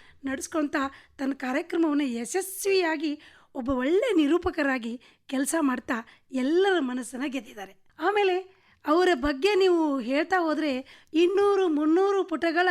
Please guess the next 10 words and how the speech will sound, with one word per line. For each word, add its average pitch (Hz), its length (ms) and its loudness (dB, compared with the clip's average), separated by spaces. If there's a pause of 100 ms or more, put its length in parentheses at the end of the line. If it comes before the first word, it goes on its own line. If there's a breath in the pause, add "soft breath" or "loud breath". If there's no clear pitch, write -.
(500 loud breath)
ಒಂದು 269 220 -2
ಪರಿಚಯನೇ 294 680 0
ಇದೆ. 233 440 -8
ಹೀಗಾಗಿ 311 360 2
ನಾನು 277 240 0
ಅಷ್ಟೆಲ್ಲ 285 380 -4
ಹೇಳ್ಕೊಳ್ಳೋಕ್ಕೆ 311 680 0
ಹೋಗಲ್ಲ, 277 360 0 (400 soft breath)
ನನಗೆ 302 300 2
ಕಂಡಿದ್ದು 302 680 -2